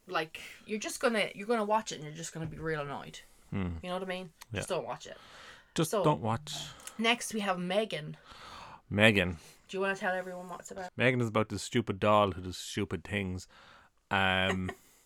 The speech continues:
Speaker 1: <laughs>
Speaker 2: it was, it was like, it came out, it was like, talk about, like, um,
Speaker 1: Oh my God, the promotions for
Speaker 2: promotions,
Speaker 1: this.
Speaker 2: like, uh, get people in there, like, it made it look, seem like it was so good. But then, like, this, this news thing, or this thing came out from the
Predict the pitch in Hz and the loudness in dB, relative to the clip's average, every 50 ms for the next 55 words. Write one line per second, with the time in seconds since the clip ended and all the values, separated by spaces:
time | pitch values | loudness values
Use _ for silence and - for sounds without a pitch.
0 | _ _ _ _ _ _ - - - _ _ _ _ - 143 156 180 190 190 196 | _ _ _ _ _ _ -10 -10 -10 _ _ _ _ 4 6 6 8 10 8 8
1 | 170 175 160 - - - 190 180 202 175 214 214 202 165 - - - - - - | 8 4 -2 0 2 4 6 6 6 6 6 6 6 4 0 -6 -8 -8 -10 -12
2 | - - - - - - - - - - - - 175 190 180 170 - 143 135 143 | -10 -10 -8 -8 -8 -10 -4 0 0 0 2 4 6 6 6 6 6 4 4 6
3 | 147 143 131 - - - - - - - - - _ - 143 165 160 - - 143 | 6 4 4 0 -8 -10 -10 -10 -12 -12 -14 -14 _ 4 4 4 6 6 6 6
4 | 131 117 113 110 101 - 101 98 98 92 92 92 90 90 92 190 185 175 170 160 | 6 6 4 4 6 6 8 8 8 6 4 2 -2 -2 -4 -6 -8 -8 -8 -8
5 | 156 160 156 - 156 156 - - - - 165 165 165 175 - - 160 156 - - | -6 -4 -4 -4 -4 -6 -14 -16 -16 -12 -8 -8 -6 -6 -6 -8 -10 -10 -6 -2
6 | 123 117 131 143 147 139 - 127 117 110 107 104 98 - - - 104 107 107 110 | 4 8 10 10 10 10 8 6 6 6 6 6 6 2 2 4 4 4 4 4
7 | 120 117 - - 123 - 117 113 113 123 131 117 104 95 92 92 95 98 98 90 | 2 2 2 -2 -2 0 2 4 4 4 6 6 8 8 6 6 6 4 2 2
8 | - - - 110 120 123 113 110 113 117 113 - - - - - - - - - | 0 -2 0 4 4 4 6 4 2 2 0 -2 -4 -10 -10 -12 -12 -4 0 0
9 | 117 110 110 101 - 104 - - 117 104 117 120 131 131 - - - - - - | 2 2 2 2 0 0 2 2 4 6 6 6 4 4 0 -14 -18 -12 -4 4
10 | 135 139 156 175 180 170 160 - 160 139 - - - - 131 - - - 139 139 | 6 8 8 8 8 6 4 4 2 0 0 -2 -6 -6 -8 -6 -2 2 4 4
11 | 147 135 - - 135 123 120 117 113 110 98 - - - - _ _ - 110 104 | 4 2 0 0 0 0 0 0 0 -2 -4 -6 -12 -20 -20 _ _ 0 0 2
12 | 110 110 - - 131 123 113 110 113 113 107 - - 107 98 98 98 98 95 98 | 2 0 0 2 2 2 4 4 6 6 6 4 2 -2 0 0 2 2 2 2
13 | 98 98 - - | 2 0 -2 -4